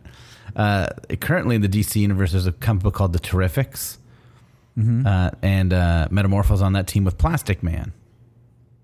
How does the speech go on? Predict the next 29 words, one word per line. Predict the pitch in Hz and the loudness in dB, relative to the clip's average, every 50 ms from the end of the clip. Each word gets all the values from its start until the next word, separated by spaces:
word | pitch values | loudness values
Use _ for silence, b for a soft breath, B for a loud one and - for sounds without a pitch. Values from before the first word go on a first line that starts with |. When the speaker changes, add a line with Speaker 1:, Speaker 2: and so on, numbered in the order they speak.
| _ _ _ _ _ _ _ _ _ - - - - - _ - | _ _ _ _ _ _ _ _ _ -20 -20 -20 -20 -16 _ -4
Speaker 2:
Man, | 127 127 117 | -2 0 2
he | 135 151 | 0 0
can't | - - 139 - | 0 0 -2 0
get | 127 117 | 2 0
away | 135 190 220 | 0 0 2
from | 190 143 110 | 2 0 0
stretchy | - - 117 101 - - 95 | 0 0 0 0 0 0 -2
dudes. | 90 95 90 85 - | -2 -2 -4 -2 -2
Speaker 1:
Yeah, | 123 113 92 | 0 0 0
he's | 87 98 131 127 127 117 - 117 | 2 0 0 0 -2 -2 -2 -2
never | 131 143 156 160 | -2 0 0 0
the | 113 - | -2 -2
stretchy | - 156 151 - 123 92 | -2 -2 -2 0 0 0
guy. | 87 82 82 90 | 0 2 2 2
He's | 87 87 | 2 2
always | 98 95 95 95 85 78 | 2 2 2 0 -2 -2
the | - 98 101 | -2 -2 0
element | 104 123 135 127 98 85 82 - | 0 0 0 0 0 -2 -2 0
guy. | 87 78 73 | 0 0 0
And | 78 78 | 0 0
he's | 92 85 87 | 0 0 0
like, | 87 90 98 | 0 0 0
"I | 110 | -2
could | - - - 208 247 320 | -2 -2 -4 -4 -2 0
be | 196 131 110 | -2 -2 0
the | 98 | -2
stretchy | - - - 156 180 - - - 123 | -4 -2 -2 -2 -2 -2 -2 -4 0
guy, | 113 90 82 80 76 73 82 87 - - - - - - - - - | 0 0 2 2 0 0 -2 -4 -6 -10 -18 -20 -20 -20 -20 -20 -10
too." | - - - 330 359 320 - - | -4 -4 -2 -2 -2 -4 -4 -8